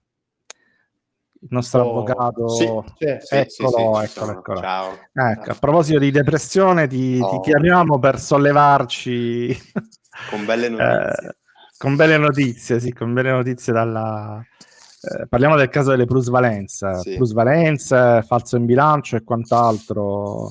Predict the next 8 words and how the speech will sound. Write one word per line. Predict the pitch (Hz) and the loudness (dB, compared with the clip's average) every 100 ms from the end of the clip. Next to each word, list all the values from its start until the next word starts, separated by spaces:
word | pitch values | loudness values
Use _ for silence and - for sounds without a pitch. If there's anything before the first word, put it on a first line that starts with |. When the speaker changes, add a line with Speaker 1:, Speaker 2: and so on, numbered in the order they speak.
| 101 | -4
Speaker 1:
documenti | 123 120 123 127 123 113 117 110 | -4 0 2 2 0 -2 -4 -2
segreti | 117 110 127 131 120 110 107 104 107 | -2 0 2 4 2 0 -4 -2 -4
e | 107 104 | -6 -8
quant'altro. | - 107 92 90 - _ _ - - - - - | -14 -12 -10 -12 -14 _ _ -20 -20 -20 -20 -8
Eh, | 120 117 120 120 117 117 117 113 113 113 107 | -2 0 2 2 2 2 2 2 2 0 -2
dobbiamo | 123 127 175 | 0 2 4
preoccuparci, | 147 143 135 147 135 120 - 113 107 | 4 0 2 4 2 0 -6 -6 -6
Antonio? | 104 117 107 98 90 | -8 -8 -8 -12 -16